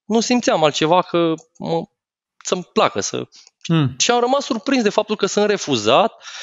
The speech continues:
Speaker 1: și că obligi un client să-și ia și nu-i dai șansa să-și primească banii înapoi. Erau intacte, erau în cutii,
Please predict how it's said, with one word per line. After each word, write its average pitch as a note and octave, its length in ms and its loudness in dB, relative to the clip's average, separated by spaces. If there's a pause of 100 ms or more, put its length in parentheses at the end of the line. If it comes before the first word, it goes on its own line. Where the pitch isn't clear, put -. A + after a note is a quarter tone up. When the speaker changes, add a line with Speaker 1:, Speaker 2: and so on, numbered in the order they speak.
(120)
Speaker 1:
și - 140 -4
că F#3+ 240 -2
obligi F3 400 0
un F#3 100 4
client D#3+ 540 0
să-și - 320 -2
ia A#3 120 2
și - 180 -2
nu-i A3+ 220 2
dai A3+ 160 2
șansa A#3+ 680 2 (320)
să-și G#3 160 -6
primească A#3 380 0
banii G3 180 0
înapoi. D#3 260 0
Erau F3 140 4
intacte, E3+ 420 0
erau E3 160 4
în E3 60 2
cutii, G3 400 0